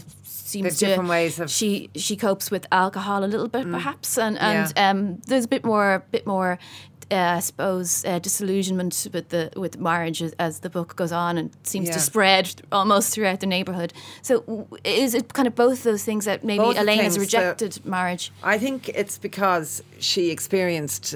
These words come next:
Speaker 2: um, her parents' marriage as a child, and she had that. She would have had, it wouldn't encourage you to marry if you were brought up in that kind of circumstance. If
Speaker 1: Mm-hmm.
Speaker 2: your parents have,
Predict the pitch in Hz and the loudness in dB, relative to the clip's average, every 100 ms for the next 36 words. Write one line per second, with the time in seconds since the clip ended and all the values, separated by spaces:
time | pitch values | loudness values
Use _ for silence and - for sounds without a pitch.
0 | - 156 147 143 123 147 147 156 160 151 | -6 -2 0 -2 -4 -6 -4 0 0 0
1 | - 160 147 143 139 135 - 170 165 147 | 2 2 4 0 -4 -4 4 6 6 4
2 | 156 143 - 165 156 151 147 139 - - | 0 -2 0 2 2 2 0 0 -8 -16
3 | - - - - - - - - - - | -20 -20 -20 -18 -18 -20 -20 -20 -20 -20
4 | - - - 208 180 147 151 139 131 151 | -20 -12 0 2 4 2 0 0 -2 0
5 | 175 160 131 135 156 190 147 127 - 139 | 0 0 -2 0 2 4 2 -2 -2 -4
6 | 110 143 139 131 127 131 127 - 139 135 | -2 0 2 0 0 -4 -4 -4 -2 -2
7 | 147 - 135 139 143 156 131 - 143 139 | -4 -4 -4 -4 -4 -4 -4 -2 -2 -2
8 | - 233 202 151 143 185 180 - 160 143 | -2 0 0 -2 2 2 2 2 0 0
9 | 120 | -2